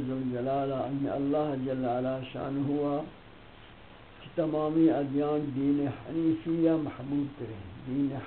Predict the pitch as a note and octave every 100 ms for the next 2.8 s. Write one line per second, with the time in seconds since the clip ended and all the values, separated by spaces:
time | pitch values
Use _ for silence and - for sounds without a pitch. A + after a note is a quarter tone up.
0 | C#3 F3+ F3 E3+ D#3+ - - - - -
1 | - B2+ C3 C3+ C3 B2 C#3+ D#3+ D#3+ D3+
2 | C#3 C#3 D#3 D#3 - - F3